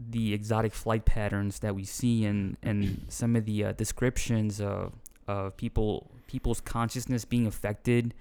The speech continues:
Speaker 1: and losing time and, like, appearing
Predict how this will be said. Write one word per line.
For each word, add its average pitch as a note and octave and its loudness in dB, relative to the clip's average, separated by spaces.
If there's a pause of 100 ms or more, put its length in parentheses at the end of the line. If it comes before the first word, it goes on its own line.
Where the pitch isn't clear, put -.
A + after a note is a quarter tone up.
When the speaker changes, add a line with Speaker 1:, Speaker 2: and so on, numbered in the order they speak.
(260)
Speaker 1:
and G#2+ 0
losing B2 8
time A#2 2
and, G2+ -2
like, G2+ -2
appearing A#2+ 2